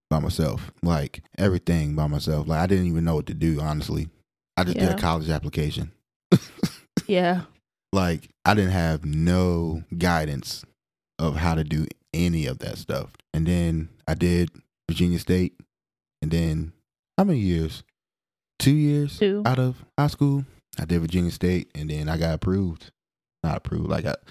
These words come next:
Speaker 1: I got, I said approved like it was, like, a credit
Speaker 2: That's what I
Speaker 1: card or
Speaker 2: was about to
Speaker 1: something.
Speaker 2: say. <laughs> Not you saying student loans approval.
Speaker 1: Facts. But yeah, I got accepted into, uh, Virginia State, and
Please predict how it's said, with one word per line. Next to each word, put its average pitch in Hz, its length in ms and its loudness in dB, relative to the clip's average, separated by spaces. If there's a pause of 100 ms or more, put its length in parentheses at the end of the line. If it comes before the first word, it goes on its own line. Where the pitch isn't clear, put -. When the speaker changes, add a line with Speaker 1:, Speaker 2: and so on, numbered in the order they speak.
(420)
Speaker 1:
I 113 80 4
got, 90 260 4
I - 40 0
said 92 220 2
approved 87 400 2
like 78 200 -2
it - 40 -4
was, 78 100 -2
like, - 140 -2
a - 80 -12 (180)
credit 92 160 2
Speaker 2:
That's 269 140 2
what 269 80 8
I - 100 8
Speaker 1:
card - 20 2
or - 40 4
Speaker 2:
was 226 100 4
about - 120 8
to 359 580 4
Speaker 1:
something. - 200 0
Speaker 2:
say. 330 60 -4
<laughs> - 20 -6
Not - 220 0
you 349 140 4
saying 262 240 2
student 254 260 2
loans 254 260 2
approval. 262 720 2 (100)
Speaker 1:
Facts. - 520 0 (1000)
But 101 80 4
yeah, 101 100 4
I 107 40 2
got 107 140 4
accepted 117 360 0
into, 107 240 0
uh, 95 220 2
Virginia 98 300 0
State, 127 340 2
and 87 340 0